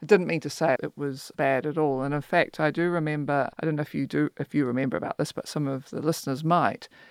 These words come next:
is that when the dao imploded and there was all this people going, "Should they fork or not?"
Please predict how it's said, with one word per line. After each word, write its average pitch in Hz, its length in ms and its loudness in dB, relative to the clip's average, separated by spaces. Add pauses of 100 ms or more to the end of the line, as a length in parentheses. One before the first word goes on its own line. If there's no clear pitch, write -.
(160)
is 156 240 0
that 156 300 6
when 175 240 2
the 160 160 4
dao 143 480 0
imploded 143 640 -2 (140)
and 147 220 2
there 147 160 4
was 139 360 0
all 139 120 -4
this - 400 -10
people 139 240 -4
going, 143 240 -4
"Should - 180 -8
they - 140 -6
fork - 340 -6
or 131 100 -4
not?" - 340 -4